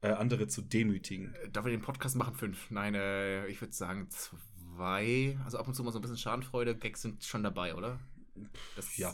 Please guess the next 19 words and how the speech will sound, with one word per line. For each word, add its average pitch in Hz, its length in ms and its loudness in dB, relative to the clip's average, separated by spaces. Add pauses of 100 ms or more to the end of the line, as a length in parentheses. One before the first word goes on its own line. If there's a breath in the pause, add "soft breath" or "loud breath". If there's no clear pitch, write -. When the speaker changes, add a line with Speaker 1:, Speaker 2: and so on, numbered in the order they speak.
Speaker 2:
ja. 85 140 -2
Speaker 1:
Also 123 220 12
ich, 135 180 6
ich 131 80 0
muss 147 160 6
auch 113 140 6
ganz 113 120 4
ehrlich 104 140 6
sagen, 104 140 4
ich 104 60 -2
hab 95 120 -4
häufig 107 380 8 (260 loud breath)
eine 98 100 -2
zwei 107 240 8
oder 101 120 6
eine 101 160 4
drei 107 220 6
genommen, 117 260 4
weil 110 180 6